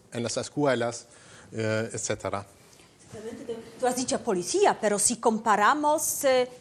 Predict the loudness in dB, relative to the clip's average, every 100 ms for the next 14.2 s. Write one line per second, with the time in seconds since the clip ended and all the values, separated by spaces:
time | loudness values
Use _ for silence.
0 | -2 -2 0 -2 0 -2 2 2 2 -8
1 | -12 -16 -20 -20 -20 -20 -10 -2 4 6
2 | 6 2 -2 -6 0 0 2 2 2 0
3 | 0 0 0 -4 -2 -2 -2 -2 -2 -2
4 | -2 -2 -4 -8 -10 -6 -6 -6 -6 -4
5 | -2 -4 -4 -4 -4 -6 -6 -12 -14 _
6 | _ _ _ _ _ -12 -12 -14 -16 -12
7 | -8 -10 -10 -12 -12 _ _ -6 -4 -4
8 | -6 -4 -4 -2 -2 -4 -8 -12 -2 -2
9 | 0 -4 -6 -10 -14 _ -20 -20 -18 -18
10 | -8 -4 4 4 6 4 4 2 2 0
11 | -2 -2 0 -4 -4 -6 -4 -4 -2 -4
12 | -2 -4 -6 _ _ -8 -6 -4 -6 -6
13 | -6 -6 -6 -6 -8 -6 -4 -4 -2 -4
14 | -4